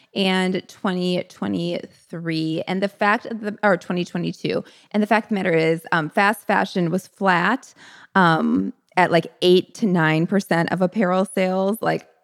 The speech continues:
from twenty twelve to, and it, and it had various, um, years throughout the ten years. Um, whereas secondhand had grown from three percent of apparel sales to eighteen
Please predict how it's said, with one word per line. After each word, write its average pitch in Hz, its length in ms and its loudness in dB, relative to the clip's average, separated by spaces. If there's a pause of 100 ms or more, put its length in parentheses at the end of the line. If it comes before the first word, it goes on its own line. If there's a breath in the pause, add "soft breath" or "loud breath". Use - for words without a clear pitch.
(120)
from 170 160 -4
twenty 196 300 -2
twelve 175 560 -2
to, - 80 -8
and 175 120 2
it, 135 120 0
and 160 160 2
it - 120 -2
had 156 460 -4
various, 151 460 -2 (420 loud breath)
um, 151 280 -2
years 156 340 -2
throughout - 260 -4
the - 60 -4
ten - 260 -4
years. 170 280 -4 (340 loud breath)
Um, 170 220 0 (100)
whereas 214 540 2
secondhand 175 520 2
had 156 160 0
grown 156 440 0
from 151 300 -4
three 240 280 -8
percent 208 480 0
of 175 280 -2
apparel 170 340 0
sales 160 320 -2 (220)
to 160 280 -2
eighteen 151 640 -4